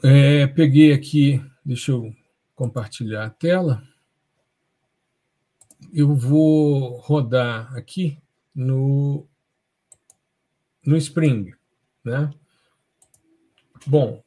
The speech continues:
por que a escolha do Spring? Primeiro, por ser o, o sistema que junta Citim e S G I,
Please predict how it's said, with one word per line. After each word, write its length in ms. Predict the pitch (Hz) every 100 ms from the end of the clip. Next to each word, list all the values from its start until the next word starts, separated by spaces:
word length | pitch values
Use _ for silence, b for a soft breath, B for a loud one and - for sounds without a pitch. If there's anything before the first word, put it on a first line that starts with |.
| _ -
por 220 | 196 -
que 200 | 226 226
a 60 |
escolha 420 | 170 - 196 196 180
do 140 | 160
Spring? 720 | 151 - 151 165 143 107 98 - _ _
Primeiro, 480 | 139 143 175 196 214
por 260 | 170 180 139
ser 500 | - 147 147 117 - - _ _ _ _ _ -
o, 560 | 131 123 120 120 131
o 60 | 127
sistema 720 | - 135 - 143 143 151 165
que 640 | 143 - 131 120 110 104 - _ _
junta 600 | 127 113 127 160 143 131
Citim 560 | - 131 - 139 151 143
e 60 | 135
S 260 | 135 139
G 180 | 117 117
I, 440 | 110 120 147 143